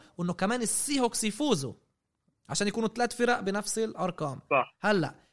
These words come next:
Speaker 1: إذا الباكرز والساينتس خسروا والسي هوكس فازوا،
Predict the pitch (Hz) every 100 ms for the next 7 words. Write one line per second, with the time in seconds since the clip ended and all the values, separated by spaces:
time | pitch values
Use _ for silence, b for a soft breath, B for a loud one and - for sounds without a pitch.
0 | b b - 180 190 - 269 285 254 170
1 | 143 - 165 156 - 294 262 185 - 165
2 | - 156 233 - _ _ _ _ _ _
3 | _ _ - 165 156 - 285 208 - -
4 | 196 180 151 247